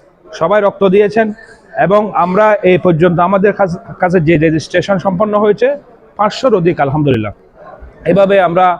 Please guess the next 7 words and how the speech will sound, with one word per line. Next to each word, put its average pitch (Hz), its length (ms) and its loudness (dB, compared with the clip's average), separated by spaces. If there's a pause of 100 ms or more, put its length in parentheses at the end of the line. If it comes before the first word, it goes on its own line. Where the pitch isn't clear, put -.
(340)
আগামী 175 400 0 (260)
আমাদের 175 340 0
মুর্শিদ 170 380 0
ঘোষণা 202 280 0
করেছেন, 196 380 0 (840)
এ, 170 160 0
যিনি 180 260 2